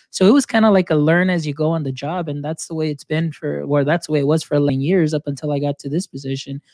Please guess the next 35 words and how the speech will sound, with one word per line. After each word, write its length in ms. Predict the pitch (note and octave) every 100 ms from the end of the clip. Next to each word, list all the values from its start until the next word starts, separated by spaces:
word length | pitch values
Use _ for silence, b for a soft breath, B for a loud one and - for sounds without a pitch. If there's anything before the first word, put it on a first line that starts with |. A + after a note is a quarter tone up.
| b b -
but 160 | D3+ -
I'm 120 | D3 D3
still 280 | - F#3+
learning 380 | F#3+ C3 C3 C3
on 180 | B2+ B2+
that. 280 | C3 C3+ C3+
But 220 | C#3+ C#3+ - _ _ _ _ C3+
I 160 | D#3+
saw 280 | G3 F3+ F3
it 120 | F3
as 120 | E3+ D#3
a 40 |
student. 540 | - - D#3 D#3+ E3 D#3
I 140 | C#3+
know 400 | C#3+ C#3+ C#3+ C#3+ _
even 260 | D#3 E3+ D#3+
my 160 | D#3
students 420 | E3+ - D3 C#3+ D3
at 60 |
the 60 | C#3+
beginning 460 | C#3 C#3 C#3 C#3 - _ _
saw 420 | - - D#3 C#3
that 360 | C#3 C3+ C3+ C#3 _ -
until, 680 | D3 C#3 D3 C3+ C3+ C3+ -
you 140 | D3+
know, 60 | C3+
I 60 | C3
really 320 | C3+ D3 C#3
started 320 | - C#3 C#3
to 80 | C3+
hone 260 | C3+ D3 C#3+
in 120 | C3+
my 120 | C3
skills 460 | C3 - C#3 C3+ C3+
and 180 | C3